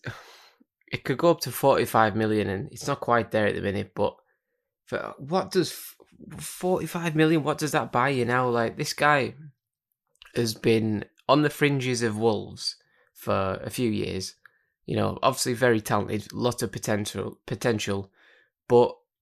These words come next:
he's been, he, he was loaned out to Sheffield United last season, and then, you know, he scored eleven goals in the Championship, and then he's come back.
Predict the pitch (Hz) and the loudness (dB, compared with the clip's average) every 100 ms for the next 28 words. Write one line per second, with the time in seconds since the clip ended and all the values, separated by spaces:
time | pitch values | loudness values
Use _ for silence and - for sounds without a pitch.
0 | _ _ _ _ 131 117 165 147 - 123 | _ _ _ _ -8 0 0 0 -2 -4
1 | - 151 135 147 165 175 151 147 - - | -4 -6 0 2 4 4 4 2 2 -4
2 | - 135 - 120 113 117 117 104 101 - | -2 -2 2 0 2 -2 -2 -4 -6 -4
3 | 107 107 90 87 - _ _ _ _ _ | -4 -4 -6 -12 -16 _ _ _ _ _
4 | 120 117 120 117 113 113 _ _ _ _ | -2 0 0 -2 -4 -8 _ _ _ _
5 | 131 127 104 101 _ _ _ - 147 131 | -4 -2 -2 -4 _ _ _ -6 0 0
6 | 123 147 147 131 127 123 117 113 117 110 | 2 0 0 2 2 2 0 -4 -2 -4
7 | - 92 - 85 _ _ _ _ _ _ | -4 -10 -8 -10 _ _ _ _ _ _
8 | - 113 110 110 - 135 127 98 92 - | -4 -2 -2 -4 -4 -2 0 -2 -4 -14